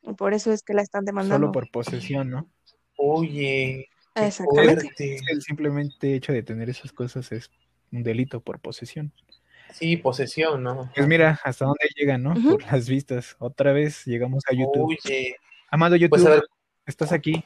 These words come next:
Speaker 2: Estamos aquí contigo, YouTube, pero ¿qué te pedimos
Speaker 3: Es cierto,
Speaker 2: like?
Speaker 3: y, y
Speaker 2: Ok.
Speaker 3: que se suscriban. Si,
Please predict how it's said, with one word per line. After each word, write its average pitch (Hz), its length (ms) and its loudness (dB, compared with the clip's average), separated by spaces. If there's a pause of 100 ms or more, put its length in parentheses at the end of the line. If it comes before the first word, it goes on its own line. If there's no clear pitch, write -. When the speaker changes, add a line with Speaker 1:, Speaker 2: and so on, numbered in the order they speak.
Speaker 2:
Estamos 151 320 -6
aquí 143 160 -4
contigo, 147 420 0
YouTube, 143 380 -2
pero 120 160 -2 (960)
¿qué - 80 -8
te 170 100 0
pedimos 156 300 4
Speaker 3:
Es 143 60 2
cierto, 170 260 6
Speaker 2:
like? 190 100 0 (560)
Speaker 3:
y, 160 80 2
y - 20 2
Speaker 2:
Ok. 135 60 -4
Speaker 3:
que 147 100 0
se 143 80 2
suscriban. 139 720 2 (320)
Si, 147 140 0